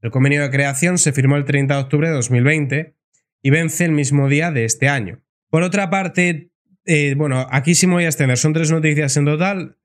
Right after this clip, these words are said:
Por otra parte, toca hablar de Óscar Puente. Vamos a, a, a darle caña a esto, a ver si lo podemos ver de forma abreviada, porque son, ya digo, tres noticias y han pasado más cosas. Talgo, suicidas, cambio climático, los motivos del caos ferroviario, según Óscar Puente.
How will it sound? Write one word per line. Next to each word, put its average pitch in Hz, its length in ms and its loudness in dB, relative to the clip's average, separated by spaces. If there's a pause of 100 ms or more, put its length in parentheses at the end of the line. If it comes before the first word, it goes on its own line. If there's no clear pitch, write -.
Por 139 120 0
otra 151 240 0
parte, 151 300 -2
toca 143 340 -2
hablar 151 300 -2
de 135 80 0
Óscar 120 340 -2
Puente. 95 280 -4
Vamos 120 300 0
a, 110 300 0
a, 117 420 -2
a 127 40 0
darle 131 260 0
caña 135 200 0
a 139 40 0
esto, 143 160 -2
a 160 40 0
ver 147 80 -4
si 135 120 -2
lo 123 140 2
podemos 127 420 0
ver 120 180 0
de 117 60 0
forma 117 280 2
abreviada, 147 540 -2
porque 123 240 -4
son, 139 360 -2
ya 131 140 2
digo, 135 200 0
tres 127 200 2
noticias 139 640 0 (440)
y 143 60 -6
han 147 100 0
pasado 147 280 0
más 143 200 0
cosas. 156 500 -2
Talgo, 185 340 -2
suicidas, 151 680 -2
cambio 123 300 -2
climático, 147 540 0
los 160 160 -2
motivos 139 640 -2 (280)
del 165 300 0
caos 165 320 -2
ferroviario, 147 640 0
según 127 260 0
Óscar 120 280 -2
Puente. 131 440 -2